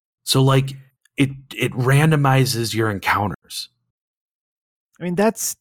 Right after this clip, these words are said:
Speaker 2: that's good and that's bad. In a, in a survival, I've played a lot of survival games. In a, in a survival game, what makes them good is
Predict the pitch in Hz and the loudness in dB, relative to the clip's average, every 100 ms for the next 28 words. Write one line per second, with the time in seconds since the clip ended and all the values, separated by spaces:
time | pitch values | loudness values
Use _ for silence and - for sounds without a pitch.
0 | - 208 - 131 135 190 240 214 147 - | 0 0 0 -4 2 2 4 2 0 -2
1 | 107 120 107 104 104 - _ _ _ _ | -2 0 0 -4 -8 -18 _ _ _ _
2 | 151 151 147 139 139 139 135 - 131 117 | 0 2 4 4 2 2 0 0 -2 0
3 | 175 190 156 139 - 208 139 143 127 127 | 0 2 2 0 2 2 2 2 0 0
4 | 113 131 135 113 110 107 113 117 117 127 | 2 2 0 0 0 0 0 0 0 -2
5 | 113 - 120 214 202 139 131 123 117 - | -2 -2 -2 0 0 0 0 0 -4 -12
6 | - _ _ 143 143 156 - 151 123 104 | -20 _ _ -4 0 0 0 -4 -4 -2
7 | 139 165 135 117 113 - - 127 117 113 | 2 4 4 2 0 -4 -2 2 2 2
8 | 104 - | -2 -8